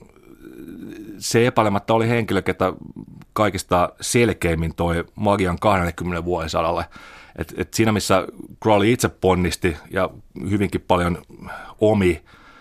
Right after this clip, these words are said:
aikaisempien tutkijoiden, tuhatkahdeksansataaluvun lopun okkulttisen renessanssin nimien, kuten Eliphas Levin kautta, siis nimenomaan Golden Dawnin, mihin hänetkin vihittiin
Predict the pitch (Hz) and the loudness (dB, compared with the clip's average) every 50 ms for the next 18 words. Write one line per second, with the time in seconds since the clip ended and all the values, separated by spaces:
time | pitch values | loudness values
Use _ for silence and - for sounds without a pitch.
0 | - - - - _ _ _ _ _ _ _ - - - 104 95 82 82 - 95 | -20 -20 -20 -20 _ _ _ _ _ _ _ -6 0 2 2 2 2 0 -2 0
1 | 90 82 - - 87 85 85 87 90 85 - - - - - - - 62 - - | -2 -2 0 0 0 0 0 0 -2 -4 -6 -10 -14 -16 -14 -14 -14 -12 -12 -12
2 | - - - - - - 107 95 - - - 92 87 85 - - 90 87 85 - | -12 -14 -14 -16 -8 -6 -4 -4 -4 -4 -2 -2 -2 -2 -2 -4 -4 -4 -4 -6
3 | - 87 87 - - - 76 90 90 101 104 95 - 95 98 - 131 127 - - | -6 -6 -6 -6 -8 -10 -10 -8 -8 -8 -6 -2 -2 -2 0 2 2 0 2 0
4 | 123 113 110 104 98 104 104 - - 95 92 95 95 - - 95 - - 87 82 | 0 2 2 4 2 2 2 2 0 2 2 2 2 0 0 -2 -2 -2 -2 -2
5 | - 85 82 90 - - - - - - - - - - 95 92 87 - - 82 | 0 -2 -4 -4 -6 -12 -16 -16 -16 -18 -18 -6 -2 0 0 2 2 2 0 0
6 | - - 80 82 87 90 87 87 82 82 - 82 76 - 85 82 87 85 80 - | 0 0 0 2 2 2 2 2 0 -2 -4 -4 -4 -2 -2 0 0 0 -2 -2
7 | 82 - - 92 92 104 107 101 101 92 87 80 92 90 85 - 90 76 82 80 | -4 -2 -2 0 2 2 4 4 2 2 2 0 -2 -2 -2 -2 -4 -4 -4 -4
8 | - 92 90 92 92 87 87 87 85 85 87 98 95 92 87 87 85 82 85 85 | -2 -2 0 0 0 0 0 0 0 0 2 2 2 2 2 0 0 0 0 0
9 | 85 82 82 80 - - - - - - - - - - - 92 87 95 95 92 | -2 -2 -4 -8 -10 -14 -18 -18 -18 -20 -20 -20 -14 -6 -2 2 2 4 2 2
10 | - 98 90 87 107 98 101 87 - - - 95 90 87 90 | 0 0 0 2 2 2 2 0 0 0 2 2 2 2 0